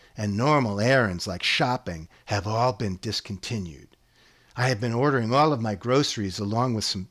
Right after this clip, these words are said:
takeout food online. The delivery people have been leaving my orders on my front porch without us having any interaction at all. Needless to say,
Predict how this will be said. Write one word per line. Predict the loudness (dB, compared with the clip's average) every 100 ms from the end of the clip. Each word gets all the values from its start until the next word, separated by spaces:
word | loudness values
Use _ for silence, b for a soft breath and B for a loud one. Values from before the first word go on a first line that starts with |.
| 0
takeout | 2 2 0 -2
food | -8 -10 -10 -12 -8
online. | -6 -4 -4 -2 -2 -2 -4 -14 -20 B B B B B B
The | -4
delivery | 0 4 4 4 -2
people | -4 -6 -4
have | -8 -4
been | -2
leaving | 2 2 2
my | 0 0
orders | 0 0 0 -4
on | -4
my | -4 -4
front | -4 -6 -4
porch | -2 0 0 -6 -12 B -4
without | 0 2 2
us | 0 0
having | 0 0 -4 -4
any | 0 2 2 -2
interaction | -4 -6 -6 -8 -8 -8 -8
at | -8 -8
all. | -6 -6 -6 -10 -18 _ B B B B B
Needless | 2 6 6 6 0 0
to | -6 -6
say, | 0 2 2 2 -2 -12